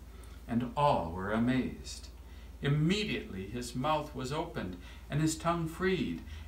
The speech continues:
and he spoke, blessing God.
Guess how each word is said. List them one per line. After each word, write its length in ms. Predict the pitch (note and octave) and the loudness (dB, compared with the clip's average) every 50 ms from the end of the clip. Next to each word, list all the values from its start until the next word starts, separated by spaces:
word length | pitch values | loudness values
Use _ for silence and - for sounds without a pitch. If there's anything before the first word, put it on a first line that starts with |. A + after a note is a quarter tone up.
| - | -2
and 120 | - D#3 D#3+ | 2 4 4
he 140 | E3+ E3+ | 4 4
spoke, 600 | D#3+ - - - - G#3+ G3+ - - - - - - - - | 4 2 2 2 2 2 2 2 2 0 -4 -6 -6 -6 -6
blessing 560 | - - A2 G#2+ G#2+ G#2+ - A#2+ A#2+ A#2+ B2 | -4 0 0 2 2 2 2 4 4 6 6
God. 560 | A#2+ A#2+ A#2+ A#2 G2+ E2+ C#2+ C#2+ D2 - - | 6 8 8 6 6 6 2 0 -2 -4 -6